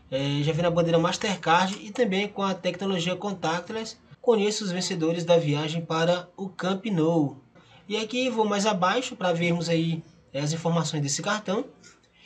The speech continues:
E aqui vocês percebem que é um cartão multi-anuidade. Compre no crédito ou no débito com o cartão do Barcelona. Internacional igual ao Barça. Com o Mastercard você é aceito no mundo todo. Pagamento por aproximação.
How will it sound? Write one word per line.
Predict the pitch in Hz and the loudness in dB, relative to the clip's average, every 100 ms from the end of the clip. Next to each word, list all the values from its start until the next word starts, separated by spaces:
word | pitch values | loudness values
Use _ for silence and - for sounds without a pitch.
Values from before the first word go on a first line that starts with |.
| - | -10
E | 185 | -6
aqui | 190 | -4
vocês | - 220 | 0 0
percebem | - 220 - 208 220 | 4 4 4 -2 -4
que | - | -2
é | 202 | -2
um | |
cartão | 202 208 202 202 208 | 2 2 4 2 4
multi-anuidade. | 180 190 247 - - 180 175 202 170 160 208 254 - _ _ _ _ - | 4 2 -2 -4 -2 0 2 0 2 2 0 -6 -14 _ _ _ _ -6
Compre | - 254 262 254 | 6 6 6 0
no | 233 | 0
crédito | 220 170 185 - 233 - | 6 6 6 2 -6 -2
ou | 185 | -2
no | 208 | 0
débito | 160 160 170 175 | 6 8 8 4
com | 190 190 | -6 -2
o | 190 | 0
cartão | 190 170 160 175 | 0 0 0 0
do | 165 | 0
Barcelona. | 156 160 196 151 147 131 120 - - _ - | -2 -2 -2 0 0 0 -6 -14 -20 _ -12
Internacional | 185 214 208 180 175 - 202 170 185 208 - | -6 -2 2 4 2 0 0 2 0 -2 -4
igual | 247 196 165 175 | -4 6 6 6
ao | 214 | 4
Barça. | 170 151 160 147 - 143 - - - _ | 4 4 4 0 -4 -14 -18 -20 -20 _
Com | - | 4
o | 226 | 4
Mastercard | 165 151 202 196 185 170 196 208 | 6 2 0 -2 2 2 2 2
você | 220 220 220 | 0 2 0
é | |
aceito | 214 - 175 196 196 226 - - | 0 0 0 -2 -4 -6 -8 -10
no | 208 233 | 0 2
mundo | 170 185 208 | 2 2 -2
todo. | 214 170 175 165 135 117 - _ _ _ - - _ | -4 0 4 4 2 -8 -16 _ _ _ -20 -20 _
Pagamento | 139 143 160 170 190 180 | 0 2 4 2 -2 -2
por | 147 | 0
aproximação. | 139 139 135 180 220 - 160 131 | 0 -2 -2 0 0 2 2 0